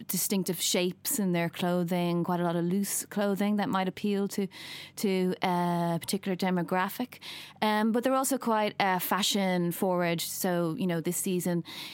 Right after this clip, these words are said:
you know, when, when, when the shops open, uh, when the shop opens on Friday, uh, it's quite a lot of pastels. It's very much on trend with a lot of what's on the catwalks at the moment.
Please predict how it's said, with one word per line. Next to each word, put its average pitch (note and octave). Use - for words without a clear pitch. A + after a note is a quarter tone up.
you G3
know, F3+
when, F3+
when, G3
when F#3+
the F3
shops -
open, F3+
uh, F3
when F#3+
the F3+
shop F#3+
opens F3+
on F3
Friday, D#3+
uh, F3
it's F#3+
quite G#3
a -
lot F3+
of E3
pastels. F#3+
It's -
very F3+
much -
on F3+
trend E3+
with E3+
a E3+
lot E3+
of E3+
what's F3+
on F3+
the E3
catwalks -
at -
the F#3
moment. E3